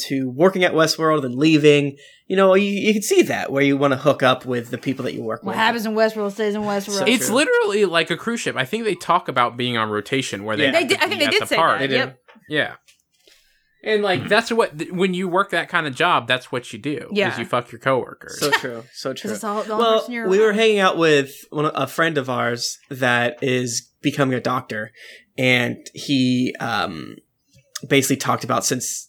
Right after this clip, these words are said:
Speaker 1: that's a similar thing where you work with people all
Speaker 2: Yeah, you're
Speaker 1: day.
Speaker 2: around people,
Speaker 1: He
Speaker 2: like, all
Speaker 1: ba-,
Speaker 2: the time.
Speaker 1: and since he was in school for it, and he got to the part when he was doing the school bits, just how much sexing and drama. It's like, he said it was worse than Scrubs and, and
Speaker 2: <laughs>
Speaker 1: worse than Grey's Anatomy, things like
Speaker 2: Yeah.
Speaker 1: that.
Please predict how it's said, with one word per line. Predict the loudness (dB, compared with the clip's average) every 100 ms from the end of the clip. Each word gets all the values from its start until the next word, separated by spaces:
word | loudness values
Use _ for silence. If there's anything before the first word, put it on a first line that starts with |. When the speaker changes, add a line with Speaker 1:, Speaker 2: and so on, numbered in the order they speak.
| 0
Speaker 1:
that's | 0
a | 2
similar | 0 -2 -6
thing | -6 -4
where | -6
you | -6
work | -6 -8
with | -8
people | -8 -2
all |
Speaker 2:
Yeah, | 0
you're | 2 2
Speaker 1:
day. |
Speaker 2:
around | 2 2 0
people, | -2 -2 0
Speaker 1:
He | 2 4
Speaker 2:
like, | 4
all | 2 0
Speaker 1:
ba-, |
Speaker 2:
the | 2
time. | 2 2 0
Speaker 1:
and | -2
since | 0
he | 2
was | 4
in | 2 0 -8
school | -6 0 2 2
for | 0 2 2
it, | 2 0
and | -2 -2
he | 0
got | 0 0
to |
the | -4
part | -2 0 0
when | -2
he | -2
was | -4
doing | -4 -6 -6
the | -4
school | 2 4
bits, | 6 4 0 -10 -16 -14 0
just | 0 0 -2
how | 2 4 4
much | 4 2 2 -4 -4 -14 -8 -2
sexing | 2 2 2 0 0 0
and | 0
drama. | 2 2 2 -2 -2
It's | -2 2
like, | 0 0
he | 0
said | 2
it | 2
was | 2
worse | -2 -2
than | -4
Scrubs | -6 -6 -8 -8 -6
and, | -2 -4 -4 0
and | 2 2 2
Speaker 2:
<laughs> |
Speaker 1:
worse | 0 2
than | 0
Grey's | 2 0
Anatomy, | 0 -6 -8 -8
things | -4 -2 2
like | 2
Speaker 2:
Yeah. | 2 -2
Speaker 1:
that. | -6